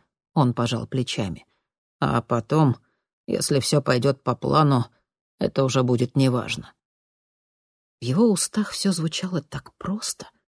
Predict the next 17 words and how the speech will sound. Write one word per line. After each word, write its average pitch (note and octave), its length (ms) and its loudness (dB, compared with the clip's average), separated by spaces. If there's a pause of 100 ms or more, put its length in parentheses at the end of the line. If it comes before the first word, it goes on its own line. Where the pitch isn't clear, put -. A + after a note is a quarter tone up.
(300)
При C#3+ 160 2
мысли D#3+ 500 4
о E3 80 2
разлуке D3 560 2
с C3 60 -2
Даллой D3+ 480 2
сына F3+ 500 6 (240)
к - 40 4
глазам D#3 440 8
подступили F#3 600 0
слёзы. G#3+ 580 0 (560)
Элеонора F3 520 8
была C3+ 300 2
очень D3 260 0
привязана C#3 720 2 (280)
к - 80 -18
чуткой, E3+ 580 2